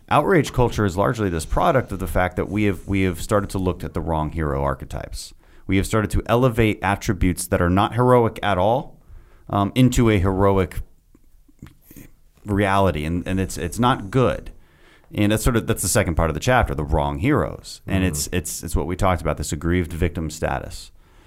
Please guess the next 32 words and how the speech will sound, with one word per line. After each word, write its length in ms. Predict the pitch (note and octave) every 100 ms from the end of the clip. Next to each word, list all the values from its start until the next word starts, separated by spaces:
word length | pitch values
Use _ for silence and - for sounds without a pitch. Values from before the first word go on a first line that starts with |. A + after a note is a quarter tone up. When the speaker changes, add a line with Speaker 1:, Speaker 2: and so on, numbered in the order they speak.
| - - -
Speaker 1:
Um, 540 | E2+ F2 E2 D#2+ - - - _ _ - _ _ -
the, 480 | F#2 G#2 G#2+ G2 F#2
the 140 | G2
loudest 600 | F#2+ G#2+ G#2 A2 A2+ G#2
person 380 | - G#2 F#2 G2
on 100 | F2+
the 140 | E2 D2+
internet, 420 | C#2 A1+ G1+ -
the 80 | E2+
snarkiest 800 | - A#2+ A2+ G#2+ G#2+ F#2+ -
person 340 | - F#2 - F2
on 140 | E2
the 100 | D#2
internet, 440 | D2+ D2 B1+ A1 -
the 60 |
one 240 | G2+ A2 G#2+
owning 360 | G#2 A2 G#2
the 80 | G2+
libs 400 | F#2 G2 F#2+ E2
or 100 | F2
the 100 | E2+
cons, 680 | D#2+ F2 D#2+ C2+ C2+ - - -
you 60 | F2+
know, 160 | F#2+
it's 140 | F#2+ G#2+
like, 240 | G2 - - - - -
that 260 | A#2+ B2+
one 160 | C3 B2+
gets 240 | A#2+ -
the 100 | -
most 320 | A2 G2 - G#2
likes. 580 | F2+ C2+ - - -